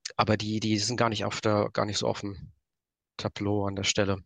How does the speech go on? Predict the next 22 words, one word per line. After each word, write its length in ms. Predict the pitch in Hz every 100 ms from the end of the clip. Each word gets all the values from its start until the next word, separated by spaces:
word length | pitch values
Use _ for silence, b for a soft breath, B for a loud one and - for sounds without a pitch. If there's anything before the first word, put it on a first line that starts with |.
| -
die 40 |
sind 140 | 113 120
nicht 160 | -
an 60 | 107
der 80 | 95
Tagesordnung, 600 | 98 101 104 98 98 98
sind 240 | 107 101
tatsächlich 540 | 104 - 98 101 - _ b b b b b _
Themen 280 | - 110 104
und 120 | 107 104
Ziele, 300 | - 104 98
die 180 | 98
innerhalb 440 | - 101 101 101 -
von 140 | 104
drei 140 | 98 98
Monaten 340 | 98 95 95
schaffbar 420 | 95 98 98 98
wären, 320 | 92 92 95
speziell 560 | 92 - - - 98 98
mit 140 | 98
einer 160 | 98 95
gewissen 360 | 98 98 95